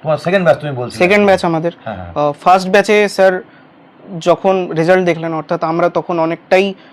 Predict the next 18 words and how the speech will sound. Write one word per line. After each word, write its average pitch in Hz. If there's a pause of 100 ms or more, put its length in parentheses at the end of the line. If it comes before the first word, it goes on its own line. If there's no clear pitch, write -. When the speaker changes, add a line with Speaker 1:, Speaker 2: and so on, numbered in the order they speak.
(300)
Speaker 2:
সিলেবাস 165 (280)
শেষের 170
পথে, 170 (640)
তখন 208 (200)
তিনি 180
দেখতে 175
পান 196
যে 180
আম-, 151
আমাদের 165
যে 175
ফার্স্ট 185
ব্যাচ 180
ছিল 160 (360)
আমাদের 151
এরকম 160
ব্যাচের, 151
অর্থাৎ 147